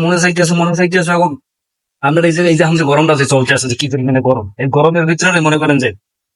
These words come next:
গরমের ভিতরে যে আমরা আম, আম বানাই শেষে, ধরো মনে করেন কাটতে কুচো কুচো করে,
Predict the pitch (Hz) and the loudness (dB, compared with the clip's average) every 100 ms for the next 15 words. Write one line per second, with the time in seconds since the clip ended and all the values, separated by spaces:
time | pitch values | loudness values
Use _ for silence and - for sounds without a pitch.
0 | _ _ _ _ _ _ _ 123 131 156 | _ _ _ _ _ _ _ -6 -2 2
1 | 170 139 156 170 165 160 160 139 156 160 | 2 0 -2 -2 0 0 0 0 0 0
2 | 151 160 156 151 143 - 143 - 202 - | 0 0 0 0 -2 -2 -4 0 0 -2
3 | - _ _ 139 151 147 143 143 156 156 | -10 _ _ -6 -2 -2 -2 -2 -4 -2
4 | 175 180 202 185 180 165 143 | -2 0 -2 0 0 0 -2